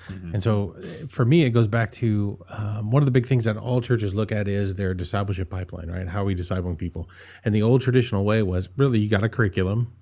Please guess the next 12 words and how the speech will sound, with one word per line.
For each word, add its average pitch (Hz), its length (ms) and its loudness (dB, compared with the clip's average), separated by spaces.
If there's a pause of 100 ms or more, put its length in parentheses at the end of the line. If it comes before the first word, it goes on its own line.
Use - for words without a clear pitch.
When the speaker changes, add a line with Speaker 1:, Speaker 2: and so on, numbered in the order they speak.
Speaker 2:
and 101 100 -4
you 92 60 -4
follow 95 260 0
the 123 80 2
curriculum, 95 480 -2
you 92 80 -2
put 101 220 -2
people 101 240 0
through 104 560 0
literally 104 500 2
a 107 140 0
pipeline, 90 680 0